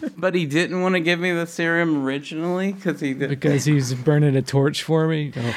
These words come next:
Speaker 1: And, and, and positioning characters to be in love with somebody is, is fine,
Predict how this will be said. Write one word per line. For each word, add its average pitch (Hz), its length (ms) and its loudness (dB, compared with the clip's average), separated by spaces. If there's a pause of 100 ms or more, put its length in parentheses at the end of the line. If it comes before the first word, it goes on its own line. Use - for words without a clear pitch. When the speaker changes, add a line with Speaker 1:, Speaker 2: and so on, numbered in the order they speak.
(100)
Speaker 1:
And, 285 260 2
and, 269 320 0
and 254 260 0
positioning 339 640 0
characters 196 760 -2 (440)
to 170 120 0
be 143 220 0
in 127 240 4
love 143 360 2
with 156 200 0
somebody 160 1040 0
is, 131 300 -2
is 120 200 -4
fine, 143 640 2